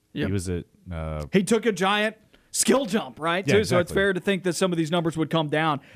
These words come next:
Speaker 1: These, that's the first time, th-, me asking you this, that is the first time I've seen these numbers
Speaker 2: Okay,
Speaker 1: compared
Speaker 2: yeah.
Speaker 1: to last year.
Speaker 2: I mean, and his S E C numbers are a little bit down, too. He's still adjusting to this level of play. Um, and so I think it'll take a little bit of time. I think an interesting point that Bruce made earlier in the season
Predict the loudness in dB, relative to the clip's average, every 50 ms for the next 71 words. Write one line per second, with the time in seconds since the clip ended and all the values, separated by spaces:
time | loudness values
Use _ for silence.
0 | -14 _ 0 2 4 4 2 2 2 0 0 0 0 -4 -6 -4 0 0 0 0
1 | 0 0 -2 -2 -2 -4 -8 -8 -4 0 2 2 4 4 2 2 0 -2 -2 -2
2 | -2 -2 0 0 0 0 0 -2 -6 -6 -2 0 0 0 0 0 -2 -2 0 0
3 | 0 0 0 -2 -2 -2 -2 -4 -4 -4 -4 -2 -2 -4 -6 -6 -10 -12 -12 -12
4 | -14 -14 -14 -16 -18 _ _ _ _ -4 -2 -2 0 2 0 0 0 0 -2 -4
5 | -6 -8 -10 -10 -12 -14 -14 -16 -18 _ _ -2 0 2 0 0 -2 -6 -12 _
6 | -8 -6 -4 -4 -4 -4 -4 -6 -6 -6 -6 -6 -6 -6 -6 -4 -4 -4 -4 -6
7 | -6 -6 -6 -6 -4 -2 -2 -2 -2 -2 -4 -4 -4 -4 -4 -4 -6 -6 -6 -4
8 | -6 -6 -8 -8 -6 -4 -4 -2 -4 -4 -6 -8 -12 -10 -8 -6 -6 -6 -8 -8
9 | -10 -8 -6 -6 -8 -8 -8 -8 -8 -8 -8 -10 -10 -10 -10 -6 -6 -4 -4 -4
10 | -6 -8 -12 -14 -14 -12 -10 -10 -10 -12 -14 -16 -18 _ _ _ _ _ _ _
11 | _ _ _ -12 -8 -6 -4 -4 -4 -4 -6 -8 -8 -8 -8 -8 -10 -10 -10 -10
12 | -10 -8 -8 -8 -8 -6 -6 -6 -8 -8 -8 -8 -8 -6 -8 -8 -8 -8 -6 -6
13 | -4 -4 -4 -6 -6 -8 -10 -10 -8 -8 -8 -6 -4 -4 -4 -4 -4 -8 -8 -6
14 | -4 -4 -4 -4 -4 -6 -6 -4 -4 -2 -2 -2 -2 -2 -2 -4 -4 -6 -8 -8
15 | -6 -6 -6 -6 -6 -8 -10